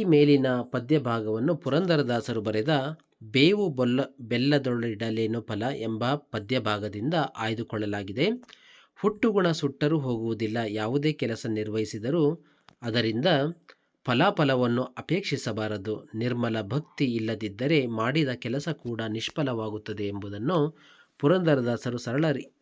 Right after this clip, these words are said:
ಸರಳವಾಗಿ ಇಲ್ಲಿ ನಿರೂಪಿಸಿದ್ದಾರೆ. ಮಾನವ ತನ್ನ ಕೆಟ್ಟ ಗುಣಗಳನ್ನು ಬಿಡದೆ ತನ್ನ ಪಾಪದ ಪ್ರಾಯಶ್ಚಿತ್ತಕ್ಕಾಗಿ ಪವಿತ್ರವಾದ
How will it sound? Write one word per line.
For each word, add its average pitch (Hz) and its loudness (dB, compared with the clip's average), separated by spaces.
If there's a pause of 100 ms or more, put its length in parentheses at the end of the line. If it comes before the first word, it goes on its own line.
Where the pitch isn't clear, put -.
(120)
ಸರಳವಾಗಿ 117 -2
ಇಲ್ಲಿ 117 -2
ನಿರೂಪಿಸಿದ್ದಾರೆ. 107 -4 (960)
ಮಾನವ 196 4
ತನ್ನ 147 2
ಕೆಟ್ಟ 143 -2
ಗುಣಗಳನ್ನು 127 2
ಬಿಡದೆ 117 2
ತನ್ನ 117 -2 (140)
ಪಾಪದ 135 -2 (120)
ಪ್ರಾಯಶ್ಚಿತ್ತಕ್ಕಾಗಿ 120 -4 (120)
ಪವಿತ್ರವಾದ 123 -2